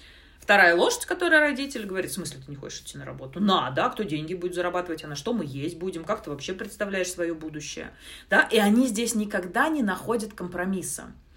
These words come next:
До тех пор, пока не появляется внутренний взрослый, здорово, что он появится, который понимает, что эти лошади друг с другом никогда не договорятся.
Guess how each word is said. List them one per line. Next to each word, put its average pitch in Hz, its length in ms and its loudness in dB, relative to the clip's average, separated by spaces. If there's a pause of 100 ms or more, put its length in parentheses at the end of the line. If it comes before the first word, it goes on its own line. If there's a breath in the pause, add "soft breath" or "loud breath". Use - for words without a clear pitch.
(180 soft breath)
До 214 140 8
тех 226 300 4
пор, 233 200 4
пока 196 260 0
не 196 100 0
появляется 196 720 2
внутренний 170 520 -4
взрослый, 185 680 0
здорово, 240 320 0
что 240 160 -8
он 226 80 -2
появится, 220 720 -6 (260 loud breath)
который 339 380 6
понимает, 302 560 4
что - 120 -2
эти 220 220 2
лошади 226 440 2
друг 214 200 -2
с 220 60 -6
другом 190 320 -4
никогда 180 320 2
не 262 80 2
договорятся. 190 760 0